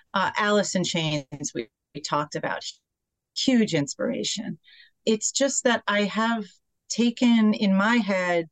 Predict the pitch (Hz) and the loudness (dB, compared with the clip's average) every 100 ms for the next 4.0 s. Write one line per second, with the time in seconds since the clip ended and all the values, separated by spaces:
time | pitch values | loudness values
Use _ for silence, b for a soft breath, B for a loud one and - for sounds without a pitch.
0 | - 220 - 220 - 214 208 202 196 185 | -4 -2 0 -2 0 -2 -2 0 0 0
1 | 180 - - _ _ B B B 196 165 | -4 -10 -16 _ _ B B B -2 2
2 | 185 208 196 - - 202 202 196 208 196 | 2 4 2 -2 -2 0 2 0 0 0
3 | 170 147 151 247 359 - 147 135 135 160 | 0 0 0 0 -2 -6 -8 -6 -6 -6